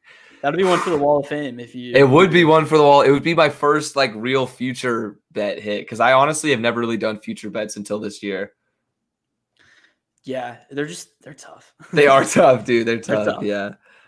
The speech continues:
Speaker 2: But we got, I have a lot of 'em, uh, for, like, N F L and college football this year.
Speaker 1: Mm-hmm.
Speaker 2: So it, there may be another few, but yeah, this one would definitely be one for the Wall of Fame. It starts tonight, though.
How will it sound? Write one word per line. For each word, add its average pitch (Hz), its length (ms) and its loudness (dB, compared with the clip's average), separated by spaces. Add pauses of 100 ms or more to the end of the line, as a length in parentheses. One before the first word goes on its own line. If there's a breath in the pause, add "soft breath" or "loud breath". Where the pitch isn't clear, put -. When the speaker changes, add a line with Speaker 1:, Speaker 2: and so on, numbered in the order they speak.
(140 soft breath)
Speaker 2:
But 151 360 6
we 139 140 0
got, 156 160 6
I 127 60 4
have 156 140 2
a 139 60 2
lot 127 300 4
of 120 180 0
'em, 110 240 -10
uh, 104 280 -8
for, 104 200 -12
like, 107 200 -12
N 110 100 -8
F 107 160 -10
L 107 180 -2
and 101 100 -10
college 107 240 -8
football - 280 -16
this 104 240 -16
year. 98 300 -8 (460 soft breath)
Speaker 1:
Mm-hmm. 113 180 -20
Speaker 2:
So 104 420 -2 (160)
it, 139 260 2
there 135 140 6
may 143 140 6
be 147 160 4
another 135 260 4
few, 113 340 -2
but 104 220 0
yeah, 117 160 4
this 131 220 0
one 160 160 0
would 131 100 -6
definitely 110 340 -4
be 110 100 -6
one 110 180 -8
for 110 100 -12
the 107 60 -6
Wall 110 220 -4
of 107 80 -14
Fame. 107 280 -8
It 117 120 -6
starts 165 420 4
tonight, 139 500 0
though. 127 420 2